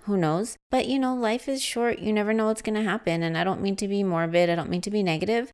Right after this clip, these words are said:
but tomorrow's not guaranteed for anybody. So make sure that you really take advantage of technology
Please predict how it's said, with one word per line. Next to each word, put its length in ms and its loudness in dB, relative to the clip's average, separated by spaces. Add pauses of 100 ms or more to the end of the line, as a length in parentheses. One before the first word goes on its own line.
but 260 4
tomorrow's 440 0
not 160 -2
guaranteed 560 0 (140)
for 160 4
anybody. 540 4 (180)
So 460 2
make 220 -2
sure 460 0 (180)
that 280 -2
you 200 0
really 260 4
take 220 -4
advantage 640 -2 (140)
of 440 2
technology 1000 0